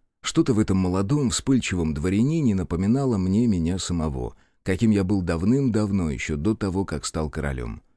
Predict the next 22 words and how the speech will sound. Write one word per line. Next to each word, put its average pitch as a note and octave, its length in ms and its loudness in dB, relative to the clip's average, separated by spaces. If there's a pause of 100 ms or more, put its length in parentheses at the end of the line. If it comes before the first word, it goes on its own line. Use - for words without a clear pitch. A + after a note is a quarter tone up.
(340)
Возможно, B2 440 0
я G#2 160 2
видел A#2 380 2
в F2 80 0
нём A2 240 2
шанс A2+ 440 -2
вырастить F#2 480 0
достойного E2+ 540 -2
соратника, E2 640 -6 (340)
человека, D2+ 640 -4 (220)
которому E2+ 440 -2
мог F#2 280 0
бы A2+ 140 2
доверить F2+ 440 -2
командование, B1 760 -6 (200)
когда G2+ 280 0
придёт F2+ 320 -4
время E2 360 0
объединить E2+ 560 -2
эти D#2 160 -6
разрозненные D#2+ 680 -4
земли. C#2+ 380 -8